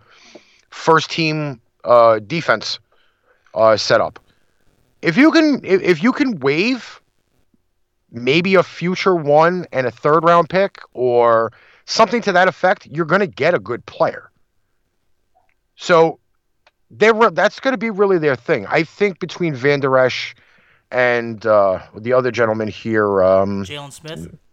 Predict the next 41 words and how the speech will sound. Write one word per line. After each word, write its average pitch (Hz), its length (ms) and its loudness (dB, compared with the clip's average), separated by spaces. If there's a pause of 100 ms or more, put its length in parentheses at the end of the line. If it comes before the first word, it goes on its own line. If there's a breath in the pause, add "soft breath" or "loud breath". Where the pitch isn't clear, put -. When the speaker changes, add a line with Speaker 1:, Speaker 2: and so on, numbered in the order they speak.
(180)
Speaker 1:
Jalen 151 340 4
Smith, - 460 0 (800)
they've 170 180 0
kinda 208 220 4
got 190 160 4
that 160 180 2
locked 135 360 -2
down. 101 420 -4
Again, 139 400 -2
there's 127 140 -6
gonna 185 180 -2
be 185 120 -4
a 170 60 2
lot 143 520 0
of 120 580 0 (540)
vets 139 400 0
cut. - 380 0 (1800)
I, 131 200 0
I 131 160 0
would 147 180 -2
love 165 160 4
to 156 80 -6
see 165 220 -6
what 147 180 -2
the 135 80 -10
Cowboys 143 480 0
are 143 60 -6
gonna 151 160 -2
do 151 380 -4 (180)
on 127 240 0
that 120 260 2
point. 165 360 -4 (120)
Uh, 107 220 4
there's 113 200 -6
not 131 180 2
really 143 200 -2
been 127 180 0
any 143 220 -4
very 131 300 0
much 127 280 -6
news 156 600 -4